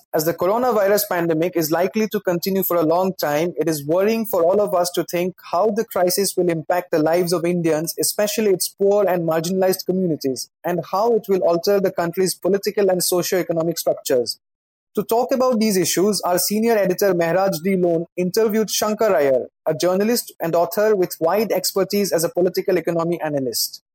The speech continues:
Iyer explains that India's success in tiding over the crisis will depend on a number of variables, such as how the government will deal with debt, how it deals with income support, what kind of funding will help kickstart the economy, and what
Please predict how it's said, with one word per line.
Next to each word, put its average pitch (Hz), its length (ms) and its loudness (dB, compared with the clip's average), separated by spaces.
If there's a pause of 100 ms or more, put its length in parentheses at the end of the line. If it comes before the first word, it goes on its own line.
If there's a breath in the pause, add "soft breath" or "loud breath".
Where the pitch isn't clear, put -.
(340)
Iyer 240 360 2
explains 202 500 0
that 185 220 0
India's 208 360 2
success 226 520 0
in 196 180 -2
tiding 196 420 0
over 202 160 0
the 202 120 0
crisis 185 520 0
will 185 160 0
depend 208 480 -2
on 175 120 0
a - 20 0
number 196 340 0
of 208 160 2
variables, 160 640 0 (100)
such - 280 -2
as 226 320 0 (300)
how 190 180 2
the 202 100 2
government 180 540 0
will 175 140 2
deal 185 260 -2
with 180 260 -2
debt, 180 380 0 (220)
how 190 180 2
it 175 220 -2
deals 190 260 0
with 185 160 0
income 190 320 -2
support, 185 460 0 (340)
what 196 240 0
kind 226 240 2
of 220 100 0
funding 190 420 0
will 180 200 2
help 190 260 0
kickstart 180 440 0
the 180 60 2
economy, 180 540 0
and 165 220 -4
what 180 160 2